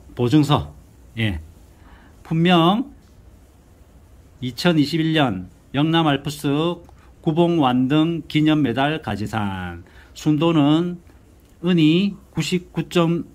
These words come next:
구 프로 들은 거 맞죠? 예, 구십구 점 구라고 적혀 있네요.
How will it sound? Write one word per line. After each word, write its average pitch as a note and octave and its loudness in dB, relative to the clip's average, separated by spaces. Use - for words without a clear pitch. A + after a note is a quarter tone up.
구 E3 -4
프로 C#3 -2
들은 D#3 0
거 C3+ 2
맞죠? D#3 -2
예, A#2 -2
구십구 D3 -4
점 D3 0
구라고 C#3 0
적혀 A2+ -6
있네요. A2+ -4